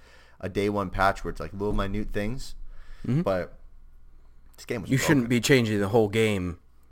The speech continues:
Speaker 2: by the day one pass when you're
Speaker 1: Correct.
Speaker 2: what, two, three weeks away from launch?
Speaker 1: Yeah,
Speaker 2: Like
Speaker 1: this mo-, this motion blur almost made me sick. Like, I, I, I'm not
Speaker 2: Yeah.
Speaker 1: even kidding. Like, I, I
Speaker 2: It was
Speaker 1: could not play the game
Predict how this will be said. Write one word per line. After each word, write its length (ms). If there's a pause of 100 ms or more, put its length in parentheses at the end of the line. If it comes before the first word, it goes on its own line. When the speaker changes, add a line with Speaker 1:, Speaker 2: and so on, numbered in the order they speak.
(180)
Speaker 2:
by 220
the 100
day 180
one 200
pass 340
when 180
you're 360 (200)
Speaker 1:
Correct. 320
Speaker 2:
what, 240 (200)
two, 240
three 260
weeks 280
away 280
from 320
launch? 360 (360)
Speaker 1:
Yeah, 240
Speaker 2:
Like 140
Speaker 1:
this 220
mo-, 160
this 280
motion 300
blur 220
almost 260
made 100
me 60
sick. 260 (200)
Like, 120
I, 120
I, 280
I'm 80
not 120
Speaker 2:
Yeah. 60
Speaker 1:
even 120
kidding. 240 (220)
Like, 280
I, 200
I 80
Speaker 2:
It 20
was 160
Speaker 1:
could 180
not 480
play 420
the 180
game 360